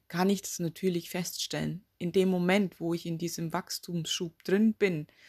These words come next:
wo es nochmal richtig drückt und alte Sachen mir um die Ohren fliegen, alte heftige Gefühle hochkommen, ähm, ich eben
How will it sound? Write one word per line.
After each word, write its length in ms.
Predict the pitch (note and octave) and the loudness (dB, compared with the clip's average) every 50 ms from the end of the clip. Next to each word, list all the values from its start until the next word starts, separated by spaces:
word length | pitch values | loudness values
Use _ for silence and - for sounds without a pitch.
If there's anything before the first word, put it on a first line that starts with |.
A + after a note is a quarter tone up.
| - - - - | -20 -20 -16 -2
wo 140 | - F3 F#3 | 2 4 4
es 120 | F3+ - - | 4 4 4
nochmal 440 | F#3 F3+ F3 - - F3+ F3+ E3+ | 2 2 2 2 0 2 2 2
richtig 600 | E3+ - G3 G3 - - - E3 D#3+ - - _ - | 4 2 0 -2 -4 -6 -8 -6 -6 -6 -8 _ -2
drückt 440 | - F#3+ G3+ G3+ G3+ - - - - | 2 4 4 4 2 -4 -14 -8 -6
und 240 | D3+ D#3 D3+ - _ _ | -6 -6 -6 -8 _ _
alte 720 | - D#3+ E3+ E3+ F#3 F#3 - F#3+ F#3 F3 E3+ E3 - - _ _ _ _ _ _ _ _ | 0 2 4 4 4 4 4 2 2 2 2 0 -2 -4 _ _ _ _ _ _ _ _
Sachen 540 | - - - - - F#3+ F#3+ - - G#3 F#3 | -6 -2 0 2 2 2 2 0 0 -2 0
mir 120 | F3+ F3 - | 0 0 0
um 140 | D#3+ E3+ | -2 -2
die 140 | E3 E3+ - | -2 -2 -2
Ohren 320 | - - E3 E3+ F3 F3+ F3 | -2 0 0 0 0 -2 -4
fliegen, 480 | - - - F#3 E3+ - - F3 E3+ - _ - - - - - - - - _ _ _ | -6 -8 -8 -8 -6 -4 -6 -6 -6 -8 _ -20 -20 -20 -20 -20 -20 -20 -20 _ _ _
alte 340 | - F3+ F3+ F#3 F#3 F3+ F3 | 6 8 10 10 10 8 6
heftige 500 | E3 F3 F#3+ F#3 - - F#3+ - F#3+ F3+ | 2 2 0 0 -2 -6 -4 -4 -4 -2
Gefühle 540 | F3 F3+ E3+ - - G3+ G3+ F#3+ F#3 E3+ D#3+ | -2 -4 -6 -4 -2 0 0 2 0 0 0
hochkommen, 800 | E3 D#3+ D#3+ - - - - - F3 D#3+ D#3+ D#3 D#3 D#3 D#3+ - _ _ - - - - _ _ - | 0 -2 -2 -4 -8 -14 -8 -6 -4 -2 -2 -2 -4 -4 -6 -10 _ _ -20 -20 -20 -20 _ _ 0
ähm, 480 | - D3+ E3+ E3+ E3+ E3 E3 E3 - - - _ _ _ _ _ _ _ _ _ - | 2 2 2 2 0 0 -2 -2 -4 -6 -8 _ _ _ _ _ _ _ _ _ -4
ich 220 | - G2 - - | -4 -2 0 2
eben 440 | - F3+ G3+ F#3+ G3+ F#3+ F3+ - | 4 4 4 4 4 2 0 -2